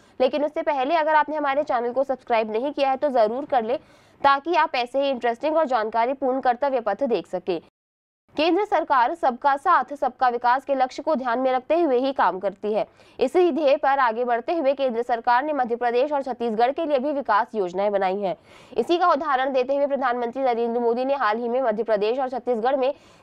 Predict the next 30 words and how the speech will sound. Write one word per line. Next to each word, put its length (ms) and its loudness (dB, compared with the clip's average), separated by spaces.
कई 160 4
परियोजनाओं 640 0
का 120 -2
शिलान्यास 580 -2
किया। 200 0
इन 160 0
योजनाओं 400 0
की 100 -6
बदौलत 460 2
दोनों 300 0
ही 120 2
राज्यों 320 0
में 120 -2
जनता 320 0
के 140 -2
लिए 160 0
नए 220 2
द्वार 260 0
खुलेंगे। 460 -4
ये 100 2
योजनाएं 400 2
ऐसी 240 -2
हैं 240 2
जिन 160 0
पर 180 -2
केंद्र 280 0
सरकार 380 0
पचास 420 -2
हजार 300 0
करोड़ 320 0